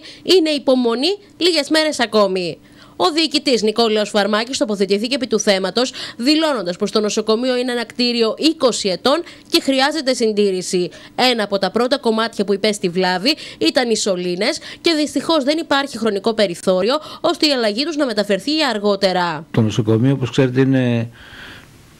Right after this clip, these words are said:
Speaker 2: είκοσι ετίας, έχει, που έχετε ολοκληρωθεί, έγινε η κατασκευή εδώ και είκοσι, πριν από είκοσι χρόνια. Ε, σε κάποια σημεία κάποιες σωλ-, σωληνώσεις άρχισαν να στάζουν, ε, όταν είχαμε την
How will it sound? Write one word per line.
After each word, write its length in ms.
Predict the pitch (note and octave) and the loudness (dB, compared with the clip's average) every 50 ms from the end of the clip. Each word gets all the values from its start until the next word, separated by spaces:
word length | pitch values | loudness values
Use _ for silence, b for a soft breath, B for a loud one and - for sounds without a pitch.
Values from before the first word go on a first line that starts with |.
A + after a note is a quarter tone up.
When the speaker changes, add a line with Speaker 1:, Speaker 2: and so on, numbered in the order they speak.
| - - - - | -20 -20 -12 -4
Speaker 2:
είκοσι 420 | - D3+ A#2+ A#2 C3 A#2 - - B2 | -2 -2 0 2 2 2 4 4 2
ετίας, 600 | G#2+ G#2+ G2 - - A#2+ A#2+ A#2+ A#2+ A2 - - | 2 2 2 2 2 4 4 4 2 0 0 0
έχει, 720 | A#2 A2 G2+ G#2 - - A2+ G#2 G2+ G2 G2+ G2+ G2 G2 - - - | 0 0 0 -2 -4 -2 0 0 2 0 0 -2 -2 -6 -8 -12 -2
που 100 | - A2+ | 0 2
έχετε 260 | A2 G2 - - A2+ | 2 2 0 0 0
ολοκληρωθεί, 1120 | G#2+ G#2 G#2 G#2 G2+ F#2+ G#2 G#2+ G2+ G2+ G2 G2 - A2 G#2 G2+ G2+ G2+ G2 G2 G2+ G#2+ A#2 A#2+ | 2 2 2 0 -2 0 0 0 0 0 -2 0 0 2 2 2 0 0 -2 -4 -4 -6 -4 0
έγινε 320 | A#2 A2+ A2+ A2+ A#2 A2+ A2 | 2 4 4 4 4 2 2
η 20 | |
κατασκευή 800 | - G#2+ G#2 G#2+ G#2 - - A2 G2 G2+ A2 A2+ A2 G#2 G#2+ A2+ G#2 G2+ G2+ - - - - - - - | 0 0 0 0 -2 0 2 2 2 4 2 2 0 -2 -4 -6 -8 -8 -10 -12 -14 -20 -20 -20 -12 -2
εδώ 220 | - A2 G#2 A2+ | 0 2 2 2
και 140 | G#2+ G#2 A2+ | 2 2 0
είκοσι, 400 | A2 G#2 G#2+ G2 - - - - A2 A2+ - | 0 2 0 -2 -2 -4 -4 -6 -6 0 2
πριν 160 | A2 A2 A2 | 4 4 4
από 160 | G2+ G#2 A2+ | 2 2 0
είκοσι 280 | G#2 G#2+ - - - - | -2 -2 -4 -6 -6 0
χρόνια. 420 | - A2+ A2+ B2 C#3+ D#3 E3 D#3+ D#3 B B B B B B B B B B B B B | 2 2 2 4 2 0 -2 -4 -8 B B B B B B B B B B B B B
Ε, 640 | - - A2 G#2+ G#2+ G#2+ G#2+ A2 A2 A2 G#2+ A2 A2 A2+ | -2 0 0 0 2 0 0 0 0 -2 -2 -2 -4 -4
σε 160 | G2 - - A2+ | -2 0 0 2
κάποια 340 | - C3+ C3+ B2+ D3 C3+ | 4 2 2 4 2 2
σημεία 340 | A#2 - B2+ A#2+ B2+ C3 B2 | 2 2 2 2 2 2 2
κάποιες 300 | A#2 - B2+ B2 B2 A#2 | 2 0 0 0 0 -2
σωλ-, 360 | - - B2 A#2+ A2+ G#2+ G#2+ - - | 0 2 4 4 2 2 -2 -6 -8
σωληνώσεις 720 | - - B2+ A#2 G#2+ A2 A2 A2+ B2 B2 A#2 - - A#2+ | -2 0 2 2 4 4 2 2 2 2 0 0 0 0
άρχισαν 340 | A#2+ A#2 A2+ - - A#2+ | 2 2 0 0 0 2
να 120 | A2+ G#2+ G2+ | 2 2 0
στάζουν, 500 | - - - A#2 A#2 A2 G2+ A#2 A2+ A2 | -2 0 2 2 2 4 2 2 2 2
ε, 300 | G#2+ G#2+ G#2+ G#2 G2 G2+ B B B B B B B - - | 0 0 -2 -4 -6 -8 B B B B B B B -2 0
όταν 300 | A2+ A2+ - A#2+ A2+ A#2 | 0 2 4 2 2 2
είχαμε 500 | A#2 A2 - B2+ A2+ A2 G#2+ G#2+ G#2 G#2 G2+ | 2 0 0 0 2 2 0 0 -2 -4 -2
την 460 | - A#2 A2 G#2 G#2 G#2 G2+ G2 G2 | 0 2 2 2 2 0 -2 -4 -6